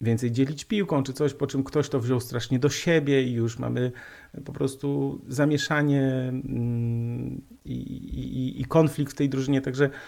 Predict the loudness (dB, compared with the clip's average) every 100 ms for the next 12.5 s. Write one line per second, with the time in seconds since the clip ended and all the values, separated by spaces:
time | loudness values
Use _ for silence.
0 | -18 -4 2 4 4 4 4 4 6 6
1 | 8 6 6 2 -2 0 -2 -2 -4 -4
2 | -6 -2 0 0 -2 -2 0 -2 -2 0
3 | 2 2 2 4 4 2 0 2 0 -4
4 | -18 -8 2 4 4 2 0 2 0 2
5 | 0 0 0 2 2 0 -2 -2 -2 0
6 | -2 -6 -16 -20 -20 -14 -10 -6 2 6
7 | 12 12 12 12 12 12 10 8 8 8
8 | 8 6 0 -4 0 4 4 2 6 6
9 | 6 4 2 4 6 4 2 2 2 2
10 | 0 2 2 0 2 4 4 4 4 4
11 | 4 4 2 2 -2 2 2 4 4 4
12 | 0 -6 -20 -20 -10